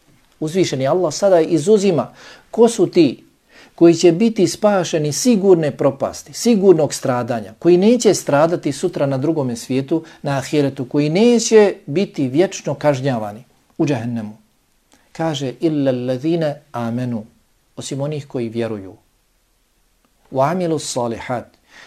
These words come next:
i koji čine dobra djela. Wa tawasaw bil haq, i koji preporučuju jedni drugima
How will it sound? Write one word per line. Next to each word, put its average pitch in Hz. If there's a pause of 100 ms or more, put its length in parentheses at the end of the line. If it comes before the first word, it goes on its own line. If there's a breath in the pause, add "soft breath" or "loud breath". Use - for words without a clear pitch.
(100)
i 143
koji 139
čine 175 (400)
dobra 135
djela. 107 (800 soft breath)
Wa 139
tawasaw 185
bil 160
haq, - (200)
i 151
koji 165
preporučuju 165
jedni 156
drugima 143